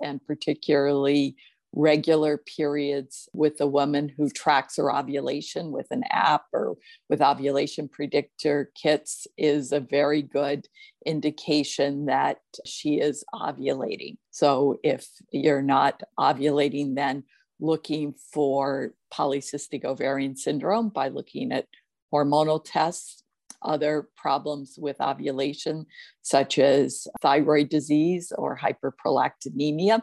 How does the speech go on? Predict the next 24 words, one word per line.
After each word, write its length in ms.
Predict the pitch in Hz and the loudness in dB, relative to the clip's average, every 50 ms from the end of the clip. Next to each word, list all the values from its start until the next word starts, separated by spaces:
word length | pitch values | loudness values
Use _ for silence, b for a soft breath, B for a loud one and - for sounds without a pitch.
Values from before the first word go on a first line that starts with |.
| - | 0
are 260 | - 135 131 135 131 | 0 2 2 4 4
associated 920 | 131 139 - - - 135 127 - - - 135 131 123 127 127 135 131 - - - | 2 0 -2 -2 -2 -2 -2 -2 0 2 4 4 4 4 2 2 0 -2 -2 -2
with 260 | - 135 131 131 135 - - - - _ - | 2 2 4 4 2 -2 -8 -18 -12 _ -2
ovulatory 880 | 135 135 131 127 131 143 131 127 135 135 131 - - - - 123 135 | -2 0 0 2 2 2 2 2 0 -2 -6 -6 -8 -6 -4 -4 -4
dysfunction. 960 | 131 - 135 139 - - - - - - - - - - - - 160 202 226 220 B B B B B B B B B B | -4 -4 -6 -6 -6 -10 -12 -10 -8 -8 -8 -8 -8 -4 -2 0 2 2 0 0 B B B B B B B B B B
And 380 | - 156 170 165 170 170 156 131 | 0 0 2 2 0 -4 -4 -2
rarely 920 | 151 160 156 165 180 196 202 185 180 180 175 165 160 165 160 156 151 - | 0 0 2 2 2 0 0 -2 -2 -2 -2 -2 -2 -4 -6 -8 -12 -2
diminished 520 | - 170 147 151 147 151 151 151 - - - | 0 2 2 4 2 2 2 0 0 2 2
ovarian 640 | 147 139 117 143 143 143 143 143 143 147 131 135 139 | 2 4 4 4 4 4 2 2 0 0 0 0 0
reserve 600 | 135 143 135 - 147 143 143 143 143 139 131 - _ _ | -2 -2 0 0 0 2 2 2 0 -2 -4 -10 _ _
in 160 | - 147 139 131 | -4 -2 0 0
a 60 | 139 | 0
young 440 | 131 127 131 151 156 175 175 160 151 | -2 0 2 4 4 4 2 0 0
woman 460 | 147 - - - - - - - - - | 0 0 0 0 -2 -4 -4 -6 -6 -6
is 160 | 143 139 - | -6 -6 -6
a 80 | - 160 | -10 -12
cause 500 | - - - - - - 147 - - - _ | -6 -4 -2 -2 -2 -4 -6 -8 -12 -18 _
for 400 | _ - - - 120 120 131 - B B B B B B B _ - | _ -6 -4 -2 -2 -4 -6 -8 B B B B B B B _ 2
irregular 580 | 160 151 131 135 147 135 127 - 135 131 131 | 4 4 6 6 4 4 4 4 2 2 2
cycles, 680 | 127 - - - - 139 139 - - - - - 131 135 | 2 0 0 0 0 0 -2 -2 0 0 0 0 0 0
although 380 | 143 135 135 131 143 135 135 139 | 0 0 0 0 -2 0 0 0
as 180 | 135 131 - - | -2 -2 -2 -4
women 340 | 143 139 143 139 131 139 | -4 -2 -2 -4 -4 -6
get 280 | 131 - 135 139 139 - | -6 -6 -4 -4 -6 -6